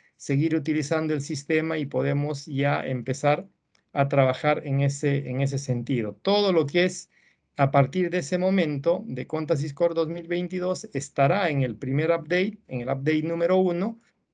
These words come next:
y pues por consiguiente ya podríamos, a partir de ese, podemos a partir de ese momento, pues, utilizar todo lo que corresponde a Contasys Core,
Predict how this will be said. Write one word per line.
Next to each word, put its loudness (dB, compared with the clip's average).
y -2
pues -2
por -2
consiguiente -2
ya 0
podríamos, 0
a -2
partir -2
de 2
ese, -2
podemos 4
a -2
partir -6
de -4
ese -6
momento, -6
pues, -4
utilizar -6
todo -2
lo -4
que -6
corresponde -2
a -2
Contasys -2
Core, -2